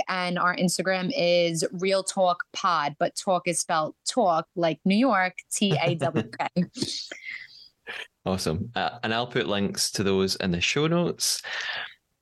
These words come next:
Speaker 2: It's time for our own little round table.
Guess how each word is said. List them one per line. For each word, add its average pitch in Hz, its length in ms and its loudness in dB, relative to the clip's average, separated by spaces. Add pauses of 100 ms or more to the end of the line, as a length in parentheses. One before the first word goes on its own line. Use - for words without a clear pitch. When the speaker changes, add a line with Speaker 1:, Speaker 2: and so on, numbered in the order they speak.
(140)
Speaker 2:
It's - 200 -2
time 190 260 0
for 196 240 -2
our 107 560 2 (220)
own 113 320 4
little 104 320 0
round 104 400 2 (100)
table. 139 580 0